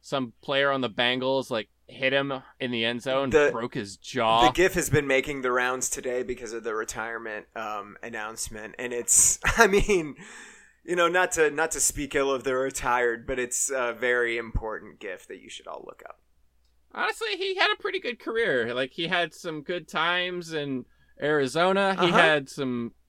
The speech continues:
Speaker 1: he won a Super Bowl in Baltimore. He had some great time. He had, like, a f-, several really great games in San Francisco. Like, for being, like, the number one, number two guy,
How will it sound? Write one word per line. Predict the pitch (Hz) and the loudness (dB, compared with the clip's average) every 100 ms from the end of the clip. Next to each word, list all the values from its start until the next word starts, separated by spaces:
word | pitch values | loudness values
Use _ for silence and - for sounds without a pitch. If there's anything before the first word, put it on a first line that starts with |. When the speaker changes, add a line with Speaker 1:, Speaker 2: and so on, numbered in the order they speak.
| _ | _
Speaker 1:
he | 143 151 147 127 113 | -4 -2 -2 -4 2
won | 139 151 | 4 4
a | 123 | 2
Super | 170 185 170 | -2 -2 0
Bowl | 156 160 185 170 | 4 6 6 4
in | 151 151 147 139 131 | 2 2 0 -4 -4
Baltimore. | 143 156 - 165 160 175 175 | -2 -2 -2 -2 0 2 2
He | 135 | 0
had | 120 | 0
some | - 123 113 | -2 -8 -6
great | 120 123 | -4 -4
time. | 165 135 131 127 127 - | -4 -4 -2 -2 -4 -6
He | 147 | -2
had, | 151 147 135 | 2 2 4
like, | 151 147 | 2 2
a | |
f-, | 151 - - - | 0 -2 -20 -4
several | 165 165 156 127 | 0 4 4 4
really | 120 139 135 | 0 2 2
great | 139 131 - | 2 0 0
games | 131 139 139 127 | 0 0 -2 -6
in | 113 | -4
San | 135 120 | -2 -2
Francisco. | - - 175 - 196 175 175 - - - - | -6 -4 -4 2 6 8 6 2 -12 -6 4
Like, | - - - _ _ _ - - _ _ _ | 4 4 -6 _ _ _ -20 -20 _ _ _
for | 233 208 | 6 8
being, | 269 285 285 254 | 6 6 6 6
like, | 208 196 - | 6 6 6
the | 160 170 147 - | 0 0 0 2
number | 196 233 214 | 6 8 8
one, | 190 196 185 | 8 8 8
number | 180 180 160 | 6 4 2
two | - 196 175 | 2 2 6
guy, | 156 156 165 165 | 10 12 10 8